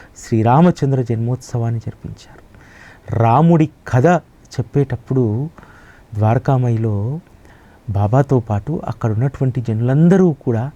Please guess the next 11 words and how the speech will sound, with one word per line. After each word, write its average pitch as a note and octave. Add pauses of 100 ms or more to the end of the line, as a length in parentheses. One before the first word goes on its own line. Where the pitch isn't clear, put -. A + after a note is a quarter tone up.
(540)
సావధానులై F#3 (960)
వినేటువంటి A#2+
వారట. - (800)
అంత C3+ (140)
అద్భుతంగా D#3 (880)
రామకథ B2 (120)
అక్కడ - (320)
జరిగేది. A2+ (360)
ఇప్పటికీ G#3+ (100)
కూడా G3+ (140)
రామకథ D#3+